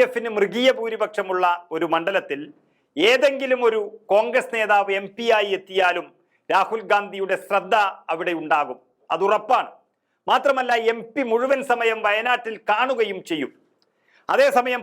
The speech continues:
പ്രിയങ്ക ഗാന്ധി ദില്ലിയുടെ മുഖ്യമന്ത്രി സ്ഥാനാർത്ഥിയായി രാജ്യതലസ്ഥാനത്തിന്റെ ചുമതല ഏറ്റെടുക്കുന്നതായിരിക്കും കോൺഗ്രസിനെ സംബന്ധിച്ചിടത്തോളം ഏറ്റവും വലിയ നേട്ടം.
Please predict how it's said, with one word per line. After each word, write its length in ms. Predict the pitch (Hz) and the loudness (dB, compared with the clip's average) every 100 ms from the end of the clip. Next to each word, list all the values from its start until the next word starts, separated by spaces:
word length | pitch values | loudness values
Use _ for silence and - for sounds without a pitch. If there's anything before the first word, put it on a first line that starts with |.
| - | -2
പ്രിയങ്ക 340 | 220 269 277 262 233 | 0 2 2 2 2
ഗാന്ധി 340 | 214 190 185 180 _ 147 | 0 -2 -10 -12 _ -6
ദില്ലിയുടെ 480 | 208 240 285 269 247 220 | -4 0 0 2 0 -2
മുഖ്യമന്ത്രി 500 | - 277 262 247 226 | -2 0 0 -2 -2
സ്ഥാനാർത്ഥിയായി 840 | 226 214 214 208 214 196 190 180 190 - _ _ _ 180 | 2 2 2 0 -2 2 2 0 -6 -14 _ _ _ 0
രാജ്യതലസ്ഥാനത്തിന്റെ 1120 | 240 240 277 254 240 240 233 226 226 214 208 214 | 0 0 0 2 2 0 -2 -2 -6 -4 -4 -2
ചുമതല 380 | 208 233 240 226 220 - 185 | -2 2 2 2 0 -2 -6
ഏറ്റെടുക്കുന്നതായിരിക്കും 1080 | 190 220 196 208 196 190 190 185 180 185 180 - _ _ _ | -4 -2 -2 -2 -2 0 0 -2 -6 -8 -8 -12 _ _ _
കോൺഗ്രസിനെ 540 | 175 208 202 202 196 196 190 | 2 2 -2 -2 -2 -2 -2
സംബന്ധിച്ചിടത്തോളം 840 | 185 185 180 185 180 175 180 175 170 | -2 -2 -4 -4 -4 0 2 2 0
ഏറ്റവും 480 | 170 - - 185 175 165 | -2 -4 -4 -2 0 0
വലിയ 220 | 160 156 151 | 0 2 0
നേട്ടം. 260 | 143 - | 0 -2